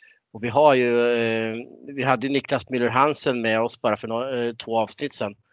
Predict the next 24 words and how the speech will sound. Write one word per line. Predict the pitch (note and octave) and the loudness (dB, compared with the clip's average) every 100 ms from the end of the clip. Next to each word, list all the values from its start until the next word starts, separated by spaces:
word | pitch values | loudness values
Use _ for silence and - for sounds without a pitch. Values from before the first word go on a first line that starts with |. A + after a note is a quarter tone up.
| _ _ _ - A#2+ | _ _ _ -8 -4
Eh, | A2+ A2 A#2 A#2+ A#2 B2+ | -2 -2 -2 -2 -4 -4
avsnitt | A2 - - | -6 -8 -8
tjugoett | - B2 G#2+ - | -4 -2 -4 -8
och | |
tjugotvå | - A#2 - C3 | -10 -8 -2 0
där | A2 | 0
vi | A2 | -4
pratade | B2 A#2+ C3+ | -2 -2 0
om | C#3+ | -2
just, | A2+ - - _ _ - _ _ | -2 -6 -14 _ _ -20 _ _
eh, | A2+ A2 A2 G#2+ A2 A2+ | -4 -2 0 0 2 4
nej, | B2+ C#3 B2+ - D3+ | 4 4 2 -12 -6
tjugotjugoett, | - C#3+ A#2+ A#2 D3 A#2+ - - | -4 -2 -2 2 2 2 -2 -6
eh, | B2+ | -2
där | A#2+ A2 | 0 -2
vi | A2+ | -4
pratade | - A#2+ C#3 C3+ | -4 -4 -2 -4
om | |
just | A2+ - | -4 -6
om | G#2+ G2 | -10 -8
Van | G2+ | -8
Halen | G2 G2+ G2+ G#2 _ _ | -6 -6 -8 -14 _ _
och, | - G#2 - | -12 -10 -6
eh, | G#2+ G#2 G2+ | -4 -4 -6